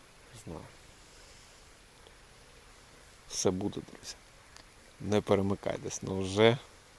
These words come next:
все одно. Вже є соми, сом не маленький, друзі.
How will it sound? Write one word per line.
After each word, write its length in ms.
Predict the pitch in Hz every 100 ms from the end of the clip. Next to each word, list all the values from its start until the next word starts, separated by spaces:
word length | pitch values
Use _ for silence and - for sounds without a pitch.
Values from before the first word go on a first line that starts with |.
| - -
все 200 | - 101
одно. 420 | 101 120 110 90 - - - - - - - - - - - -
Вже 300 | 98 113 123
є 120 | 113
соми, 440 | - 147 135 104
сом 340 | - 113 110 107
не 80 |
маленький, 600 | 107 107 110 120 107 101 98
друзі. 320 | 104 90 87